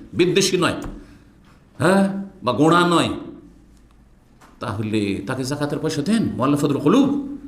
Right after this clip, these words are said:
বা নিউ মুসলিম ইসলাম গ্রহণ করেছে, সে তো বঞ্চিত হয়ে এসছে, সে তার ভিটে মাটি থেকে সব কিছু থেকে ধন সম্পদ বাবার কিছুই পাবে না সে। সুতরাং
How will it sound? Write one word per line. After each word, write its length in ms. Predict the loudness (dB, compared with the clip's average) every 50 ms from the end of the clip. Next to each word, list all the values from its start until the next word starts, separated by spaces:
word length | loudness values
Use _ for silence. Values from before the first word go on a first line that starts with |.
| -20 -6 0
বা 80 | 0 2
নিউ 160 | 4 4 4 4
মুসলিম 340 | 4 2 2 2 0 0 0
ইসলাম 260 | 0 0 0 0 0 2
গ্রহণ 220 | 2 2 2 2 4
করেছে, 380 | 4 2 2 2 2 -2 -2 -4 -4 -8 -16 -18 -20 -20 -16 -2
সে 120 | -2 0
তো 80 | 2 2
বঞ্চিত 360 | 4 4 2 4 2 2 2 2
হয়ে 180 | 2 4 4 2
এসছে, 220 | 0 -2 -6 -8 -8 -12 -16 -20 -20 -20 -20 -20 _ _
সে 140 | -6 -4 -2 0
তার 260 | 0 2 2 0 0
ভিটে 220 | 0 0 0 0 0
মাটি 240 | 0 0 -2 -2 -2 -4
থেকে 160 | -4 -4 -4
সব 180 | -2 -2 -2 -2 -2
কিছু 160 | -6 -4 -4 -4
থেকে 320 | -2 -2 -2 0 0 0 -2 -2 -4 -8 -14 -18 -14 -4
ধন 140 | -2 0 0 0
সম্পদ 360 | 0 -2 -4 -2 0 -2 -2 0 0
বাবার 260 | 0 2 2 2 0 0 -6 -10 -14 -18 -20 -20 -20 -20 -12 -6
কিছুই 240 | -4 -2 2 2 2
পাবে 240 | 4 2 2 2 0
না 120 | -2 -2
সে। 180 | -2 -2 -4 -4 -4
সুতরাং 400 | -4 -8 -8 -6 -4 -4 -4